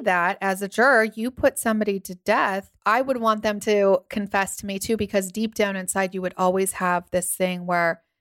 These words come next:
"Did I do the right thing? Because is this guy really on death row and he didn't kill his wife?" I could see how that could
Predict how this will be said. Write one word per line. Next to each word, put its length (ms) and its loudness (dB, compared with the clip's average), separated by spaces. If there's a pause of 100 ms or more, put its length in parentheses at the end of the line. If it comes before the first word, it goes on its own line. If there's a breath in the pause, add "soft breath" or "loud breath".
(280)
"Did 140 0
I 120 0
do 140 -6
the 80 -4
right 240 -2
thing? 260 -6
Because 480 -4
is 160 0
this 240 0
guy 240 0
really 420 -2
on 200 -4
death 240 -2
row 420 2
and 100 -6
he 200 -10
didn't 240 -8
kill 180 -4
his 160 -6
wife?" 320 0 (600)
I 140 -2
could 220 -6
see 260 -2
how 180 -2
that 260 -2
could 360 -6